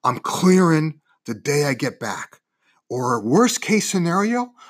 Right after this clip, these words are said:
I'm clearing the morning. Do not schedule anything the morning of the day you get back, that Monday morning, right? I know somebody who actually did this. They scheduled a really important client presentation the day they got back, and guess what?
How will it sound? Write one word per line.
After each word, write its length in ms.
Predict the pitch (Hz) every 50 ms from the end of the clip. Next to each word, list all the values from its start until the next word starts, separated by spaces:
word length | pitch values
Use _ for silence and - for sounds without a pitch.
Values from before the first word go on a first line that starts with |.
| - _
I'm 160 | - 131 120
clearing 500 | - - - - - 180 180 180 180 170
the 80 | 151 127
morning. 460 | 117 117 123 123 123 107 90 76 - - _ - - - - _
Do 140 | - 160 165
not 420 | 151 147 170 175 180 190 202 - -
schedule 680 | - - - - 170 165 165 135 120 123 117 110 - - _
anything 680 | - 151 156 160 151 123 - - 98 90 80 73 78 - _ _ _ _ _ _ _ _
the 400 | 117 117 113 104 101 92 90 - _ _ _
morning 600 | - 101 120 143 156 165 156 135 120 107 98 104 110
of 100 | 107 104
the 80 | 107 101
day 220 | 92 101 120 120
you 180 | 123 123 123 110
get 220 | 127 123 110 -
back, 280 | 123 117 107 - - -
that 160 | 107 107 113
Monday 260 | 117 120 127 123 117
morning, 360 | 113 117 120 117 104 82 71 - _ _ _ _ - - _ -
right? 140 | 113 117 -
I 100 | 131 139
know 300 | 139 131 143 156 165 160
somebody 640 | 151 - 175 160 147 135 135 135 135 135 143 143 139 - - - - _ -
who 140 | - 147 143
actually 380 | 143 151 - - - 127 110
did 260 | 101 95 127 131 120
this. 200 | 117 131 127 -
They 100 | - 101
scheduled 500 | 92 - - - 131 131 117 110 110 95
a 60 | 95 90
really 480 | 95 117 147 151 139 139 131 113 - - - _
important 420 | 113 - - - 147 123 113 -
client 380 | - - 131 123 131 123 104 -
presentation 760 | - 127 117 110 107 95 - 123 120 113 110 - 117 104 101 - - - - _ _
the 80 | 113 113
day 140 | 131 127 123
they 120 | 123 120
got 220 | 117 113 113 110
back, 300 | - 120 117 120 117 -
and 120 | 110 101 101
guess 220 | 127 117 110 -
what? 240 | 113 120 123 110